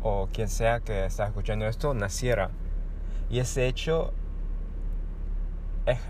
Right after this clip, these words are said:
es humillante en un sentido, pero a la misma vez, am, da ese sentimiento de querer hacer, am, y, y es algo, yo creo que es algo, am,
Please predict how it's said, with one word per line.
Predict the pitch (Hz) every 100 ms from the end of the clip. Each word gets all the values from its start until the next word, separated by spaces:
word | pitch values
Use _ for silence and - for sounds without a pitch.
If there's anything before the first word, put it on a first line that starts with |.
| -
es | 143 - -
humillante | 135 120 117 117 95 90 -
en | 107
un | 107
sentido, | 107 107 98 101 95 92 - - -
pero | 113 113
a |
la | 131
misma | 135 120
vez, | 120 156 - - - - - - -
am, | 104 101 98 92 - - - - - - -
da | 117 110 110 113
ese | - 120
sentimiento | 110 104 101 104 110 110 117 110 107
de | 98 95 95 92 95 -
querer | 104 101 92
hacer, | - - 101 110 - - - - - -
am, | 98 90 90 87 - - - - - - - - - - -
y, | 87 - 92 92 - - - - - - - - - -
y | 110
es | 110 120
algo, | 110 107 101 92 -
yo | 113
creo | 107 110 107
que |
es | 107 -
algo, | 104 101 101 95 - - -
am, | 95 95 92